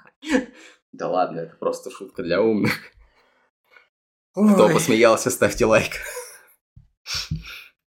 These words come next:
Speaker 2: Так, че, дальше генерим?
Speaker 1: Давай.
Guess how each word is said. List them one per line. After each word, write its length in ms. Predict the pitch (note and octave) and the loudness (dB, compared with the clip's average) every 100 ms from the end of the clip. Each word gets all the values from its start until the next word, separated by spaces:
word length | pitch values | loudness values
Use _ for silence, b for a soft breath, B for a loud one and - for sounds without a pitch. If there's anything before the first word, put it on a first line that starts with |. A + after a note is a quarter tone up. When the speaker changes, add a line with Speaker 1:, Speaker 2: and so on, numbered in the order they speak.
| _ D#3+ - _ B D#3 D#3+ E3 D#3 B B _ - | _ -20 -20 _ B -16 -14 -14 -18 B B _ -6
Speaker 2:
Так, 420 | C3 B2 A2+ - | -4 -4 -10 -10
че, 140 | - | -4
дальше 340 | C#3 C#3 G#3 G3+ | 2 2 2 0
генерим? 560 | E3+ D#3 C#3+ C3 C3 B B B B | 2 2 2 -2 -8 B B B B
Speaker 1:
Давай. 480 | - A#2+ C#3 F2+ B2+ | -4 0 0 0 -2